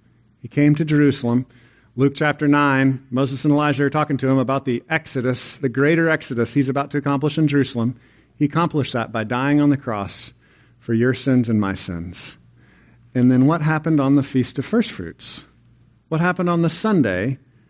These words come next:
right after Passover? The resurrection. The resurrection. So that brings us to our second point. Second point is that Paul says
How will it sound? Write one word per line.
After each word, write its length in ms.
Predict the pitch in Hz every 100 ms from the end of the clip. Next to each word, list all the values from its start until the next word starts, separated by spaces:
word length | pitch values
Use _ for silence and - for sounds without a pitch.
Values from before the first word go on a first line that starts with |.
| _ _
right 280 | 131 123 110
after 280 | 107 - 156
Passover? 600 | 170 180 143 87 82 80 _ _ _ _ _ _ _ _ _ _ _ _ _ _ _ _ -
The 80 |
resurrection. 680 | 117 120 131 165 - - - - _ _ _ _ _ _ _
The 100 | 123
resurrection. 500 | 120 120 135 - 98
So 100 | -
that 80 | 110
brings 220 | 120 113
us 100 | 113
to 120 | -
our 60 | 113
second 320 | - 107 -
point. 280 | 156 135 - _ _ _ _ _
Second 320 | - 165 160
point 240 | 131 120 120
is 180 | 113
that 160 | 120 117
Paul 220 | - 170
says 460 | 170 127 113 110